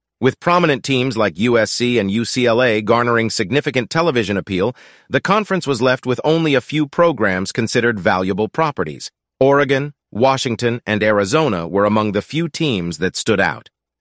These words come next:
E S P N and Fox, hungry for the most desirable teams, decided to strip down the Pac-twelve. Disregarding tradition, geography, and academic strength,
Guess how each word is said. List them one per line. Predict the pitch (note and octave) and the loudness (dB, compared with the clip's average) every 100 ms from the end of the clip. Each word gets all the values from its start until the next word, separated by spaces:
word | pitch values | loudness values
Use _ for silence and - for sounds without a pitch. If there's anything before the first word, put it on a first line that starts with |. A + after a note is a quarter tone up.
| _ C3+ | _ 2
E | C3+ | 2
S | C3 | 2
P | - C3+ A#2+ | 0 0 2
N | A2+ A2 | 2 0
and | F2+ | -2
Fox, | - G#2+ A2 - - | 0 2 0 -6 -4
hungry | A#2 B2 A2+ A2 | 0 0 0 -2
for | G#2+ | 0
the | G2+ | 0
most | G#2 A2 - | 2 0 -2
desirable | G2+ F#2+ G#2 G#2+ G#2 G2 F#2 | -6 0 2 2 0 -2 -4
teams, | - C3+ A#2 F2+ F#2 - - _ - | -4 -2 0 0 -4 -6 -18 _ -6
decided | C3 D#3+ C#3+ C3 | -2 0 0 0
to | A#2 | -4
strip | - D3 - | 0 0 2
down | D3 C#3 F#2+ F2 | 0 2 0 -2
the | F2 | 0
Pac-twelve. | A#2 G2 - - A2+ D#2 A#1+ - _ _ _ _ - | 0 -2 -4 -2 0 -2 -8 -20 _ _ _ _ -2
Disregarding | C#3+ C#3 A2+ B2+ A2+ G#2+ | 0 0 2 2 2 0
tradition, | G#2+ F#2+ B2 - B2 A#2 G#2 | -2 0 0 0 -2 -2 -2
geography, | F#2+ G2+ A2+ G2+ - A2 A2+ | 2 2 0 -2 -4 -2 -2
and | F#2+ - | -2 0
academic | G#2+ A2 G2+ F#2+ F2 | 0 0 0 0 -4
strength, | - C#3+ A2 F#2+ | -2 0 0 -4